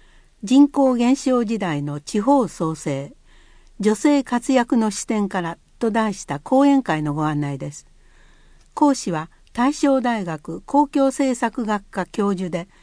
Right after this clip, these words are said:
地域構想研究所所長の片山義弘氏です。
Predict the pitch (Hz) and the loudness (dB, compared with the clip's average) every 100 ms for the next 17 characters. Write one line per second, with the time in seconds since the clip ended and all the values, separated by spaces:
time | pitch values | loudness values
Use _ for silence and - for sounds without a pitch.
0 | _ _ _ - 277 294 - - 269 254 | _ _ _ 0 2 2 0 2 2 2
1 | 254 233 233 233 214 233 208 214 196 214 | -2 0 -2 -2 -2 -4 -2 -4 -4 -4
2 | 196 220 214 185 175 - _ - - 214 | -4 -2 -2 -2 -6 -10 _ -20 -10 -2
3 | 247 277 277 247 233 220 - 247 185 147 | 2 4 4 2 0 -2 -2 -2 -2 -6
4 | - 135 139 - | -8 -12 -12 -16